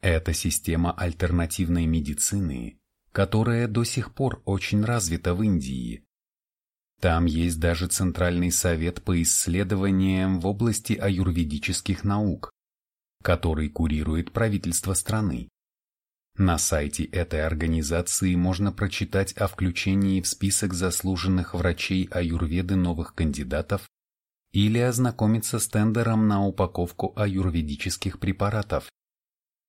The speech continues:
Куркума в аюрведической практике считается средством для усиления общей энергии тела, что бы это ни значило.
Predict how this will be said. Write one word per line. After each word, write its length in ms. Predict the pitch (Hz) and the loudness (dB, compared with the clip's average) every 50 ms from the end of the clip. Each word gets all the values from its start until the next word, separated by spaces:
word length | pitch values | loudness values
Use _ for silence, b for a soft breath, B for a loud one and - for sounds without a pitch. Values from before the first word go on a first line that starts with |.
| _ _ _ _ _ _ _ _ _ _ _ _ _ _ _ | _ _ _ _ _ _ _ _ _ _ _ _ _ _ _
Куркума 600 | - 90 85 82 - - - 80 78 80 82 78 | -2 0 0 0 0 -2 -2 0 0 0 0 0
в 60 | 80 | 0
аюрведической 880 | 82 80 82 80 80 80 78 71 76 76 - - 92 - - - - | 0 0 0 0 0 0 -2 -4 -4 -4 -4 -4 -4 -2 -2 -2 -2
практике 540 | - - 98 101 101 - - 110 - - 107 | 0 0 -2 -2 -2 -4 -8 -8 -6 -4 -2
считается 760 | - - - - 104 - - 107 107 110 107 - - - 101 | -2 0 0 0 0 0 0 0 0 0 0 -2 -4 -4 -4
средством 720 | - - 107 104 110 - - - 101 107 107 104 104 95 | -4 -2 0 0 0 -2 -2 -2 0 2 4 4 4 2
для 240 | 95 98 101 104 - | 2 2 0 0 0
усиления 880 | 107 104 - - - 104 95 98 101 104 107 107 104 104 104 101 95 92 | 0 -2 0 0 0 2 2 4 4 4 4 4 4 4 4 2 2 0
общей 540 | - 101 95 95 - - - - 120 113 110 | 0 0 0 0 0 -2 -2 0 0 2 4
энергии 500 | 104 98 92 87 82 76 80 82 78 71 | 4 4 2 2 0 0 0 0 0 0
тела, 540 | - - - 71 69 71 69 69 67 - _ _ _ _ _ _ _ _ | -2 -4 -4 -2 -2 0 0 -2 -2 -6 _ _ _ _ _ _ _ _
что 260 | - - - - 120 | -14 -10 -4 -2 0
бы 120 | 101 98 92 | 0 2 0
это 180 | 90 87 95 | 0 2 2
ни 140 | 95 104 110 | 2 2 2
значило. 580 | 101 98 87 80 - - 90 73 69 69 69 | 0 0 -2 -2 -4 -4 -4 -2 -2 -2 -4